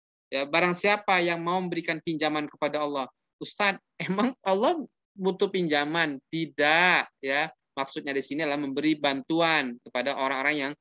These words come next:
eh, membutuhkan, pada para fuqara, masakin, ya, orang-orang yang membutuhkan. Maka di situ,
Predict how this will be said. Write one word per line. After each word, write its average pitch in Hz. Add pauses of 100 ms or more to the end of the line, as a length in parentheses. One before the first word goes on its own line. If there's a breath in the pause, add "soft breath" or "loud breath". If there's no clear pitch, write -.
(320)
eh, 127
membutuhkan, 135
pada 117
para 117
fuqara, 143
masakin, 143
ya, 151 (400)
orang-orang 127
yang 131
membutuhkan. 131
Maka 180
di 170
situ, 208